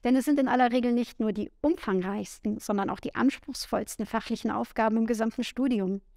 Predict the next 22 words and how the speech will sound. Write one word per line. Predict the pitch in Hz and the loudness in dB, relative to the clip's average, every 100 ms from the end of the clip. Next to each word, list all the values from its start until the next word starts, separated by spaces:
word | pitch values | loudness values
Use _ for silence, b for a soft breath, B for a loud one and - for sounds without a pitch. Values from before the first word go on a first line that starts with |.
| _ _ _ | _ _ _
Sie | - | -2
bergen | 226 247 262 247 | 2 4 6 4
großes | 214 262 247 - | 2 -2 -2 -2
Potenzial | 262 247 220 - 226 233 226 | -2 0 -2 0 0 2 0
für | 214 | -2
die | 202 | -4
Fach- | - 233 - | 0 -2 0
und | 208 | -2
die | 196 | 0
Wissenschaftssozialisation. | 233 240 - 208 - 214 - 196 202 202 - 220 208 208 B B | 0 0 -2 -4 -4 -6 -2 -2 0 -2 -4 -2 0 -2 B B
Sie | - 202 | -6 -4
schulen | - 240 220 | 0 2 2
die | |
Kommunikationsfähigkeit, | 214 214 208 196 196 214 262 - 262 240 - 233 247 | 0 -2 -2 -2 -2 0 0 2 0 0 0 0 0
die | 247 | -2
Präzision, | - 269 269 214 226 233 247 | -2 -2 -2 0 2 4 2
die | 214 | 2
Diskurskompetenz | 214 - 220 - 226 220 - 214 214 | -4 -2 -4 -2 -2 -2 -2 -2 -2
und | - 220 - | -2 -2 -2
das | - | -6
kritische | 214 208 - | -6 -4 -4
Denken. | 202 202 220 - 190 | -2 -2 -2 -4 -8